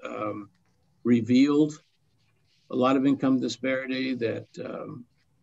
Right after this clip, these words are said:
people knew about, didn't talk about it. Um, and I think we need to focus on that a lot. Part of it is education. Uh, part of it is just basic services. But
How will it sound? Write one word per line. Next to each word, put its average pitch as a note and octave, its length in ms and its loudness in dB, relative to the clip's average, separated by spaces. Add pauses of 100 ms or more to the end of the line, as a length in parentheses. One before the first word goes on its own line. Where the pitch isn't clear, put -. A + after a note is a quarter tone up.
(180)
people A#2+ 380 2
knew A2 300 2
about, B2+ 340 2
didn't A2+ 220 -2
talk A#2 260 -2
about B2+ 340 -2
it. C3 220 -8 (800)
Um, G#2+ 640 -2 (140)
and A#2 200 -4
I A2+ 140 0
think C3+ 300 -2
we B2 100 6
need C3 240 2
to B2 80 2
focus A#2+ 420 2
on A2 160 -2
that G#2+ 180 -2
a G2+ 60 -4
lot. G#2 280 -4 (240)
Part D3 180 2
of C#3 80 2
it C3 100 -6
is A#2 160 0
education. B2 800 -4 (800)
Uh, G#2+ 280 -6 (120)
part C3 200 0
of A#2+ 100 -2
it A#2 100 4
is A2 160 -2
just A2 220 -6
basic A#2+ 400 2
services. A#2+ 640 -2
But A#2+ 280 2